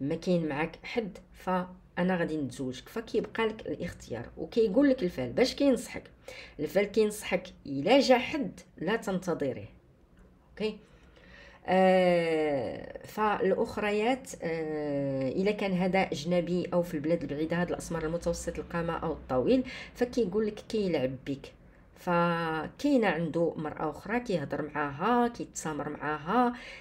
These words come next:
آه، زهر معاها، ولكن ما باغيش يتخلى عليك. يعني هذا الانسان بحال الاخطبوط، عنده خمسه ديال القلوب، ف، آه، سيبك منه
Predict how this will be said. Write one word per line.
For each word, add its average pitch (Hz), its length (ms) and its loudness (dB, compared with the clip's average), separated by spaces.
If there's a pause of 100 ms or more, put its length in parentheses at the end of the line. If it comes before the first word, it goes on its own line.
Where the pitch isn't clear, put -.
(120)
آه، 156 1000 0
زهر 180 300 2
معاها، 202 300 0
ولكن 254 420 2
ما 240 80 2
باغيش 220 400 -2
يتخلى 175 420 -2
عليك. 127 380 -4 (400)
يعني 196 280 0
هذا 190 80 0
الانسان 202 400 -4
بحال 233 200 -2
الاخطبوط، 170 640 -2
عنده 143 240 -2
خمسه 185 300 -6
ديال 185 420 -2
القلوب، 151 460 -4
ف، - 160 -6 (600)
آه، 151 540 -4
سيبك 240 420 4
منه 190 460 6